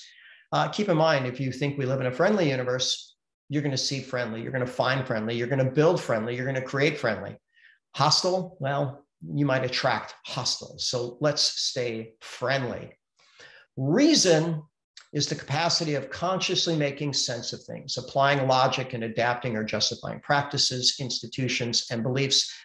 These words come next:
based on new or existing information. Uh, by the way, when I created that slide, this was what they, uh, used for the movie. And I, I certainly liked that they had a cup of coffee in their hand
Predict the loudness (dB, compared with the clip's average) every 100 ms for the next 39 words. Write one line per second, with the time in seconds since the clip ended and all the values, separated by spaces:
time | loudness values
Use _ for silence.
0 | _ 2 2 2 0 0 0 2 2 2
1 | -2 -4 -2 -2 0 -2 -2 -8 -10 -12
2 | -10 -4 2 6 6 4 2 -4 _ -20
3 | -20 -20 -2 2 4 6 4 4 6 6
4 | 6 2 2 -2 0 2 4 2 0 -2
5 | 0 0 2 0 0 0 0 -2 -2 -2
6 | -4 -6 -4 -2 -2 -2 -6 -4 -6 -6
7 | -6 -4 0 2 4 2 0 0 4 6
8 | 6 4 0 -2 -10 _ _ -2 0 0
9 | -2 -2 -4 -4 0 -2 0 0 -2 -4
10 | -4 -2 0 -2 -2 -4 -4 0 2 2
11 | 0 -2 -2 -4 -4 -2 -4